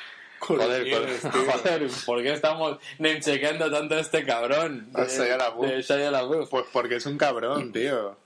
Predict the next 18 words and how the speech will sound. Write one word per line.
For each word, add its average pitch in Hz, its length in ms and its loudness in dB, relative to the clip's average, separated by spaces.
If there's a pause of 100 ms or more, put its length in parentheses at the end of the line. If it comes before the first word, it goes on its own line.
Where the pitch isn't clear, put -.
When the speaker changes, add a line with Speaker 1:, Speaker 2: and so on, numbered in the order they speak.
(500)
Speaker 2:
Haciendo 123 300 0
un 135 60 0
símil, 147 340 2
podríamos 127 580 0
concluir 120 320 0
en 127 140 -2
que 110 440 0
Jorge 123 220 0
Sanz 127 380 0
ha 120 100 2
sido 127 140 0
al 110 80 -4
cine 131 280 0
lo 117 120 -2
que 110 80 0
el 107 80 0
huracán 113 800 -2
Katrina 127 580 0